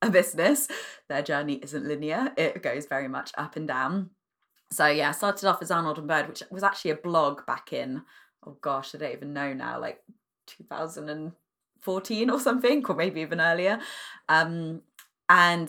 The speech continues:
that, the, but the name Ar-, Arnold and Bird came from my grandparents, and it was more like a product-based business. So at the time I was making stationery, doing illustrations. Uh, I was also doing product development advice. And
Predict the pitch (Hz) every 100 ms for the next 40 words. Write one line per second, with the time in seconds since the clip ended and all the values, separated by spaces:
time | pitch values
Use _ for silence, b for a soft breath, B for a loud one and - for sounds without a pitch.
0 | - 185 190 180 175 180 208 - 190 196
1 | 214 196 170 165 165 156 156 151 135 -
2 | 127 135 127 135 131 127 - - - -
3 | - 185 214 240 247 220 220 - 180 151
4 | 143 139 147 139 143 139 147 147 170 -
5 | 165 165 147 143 135 139 - - - 147
6 | - 131 - 196 190 - 180 175 175 170
7 | 139 139 135 131 139 135 - 190 190 -
8 | 175 175 175 170 - - _ _ _ _
9 | _ - - 170 156 139 143 - 170 156
10 | 151 139 - 139 131 - 175 175 117 -
11 | - 165 - 160 160 156 175 - - B
12 | B B B B B B - 170 175 160
13 | 160 156 160 151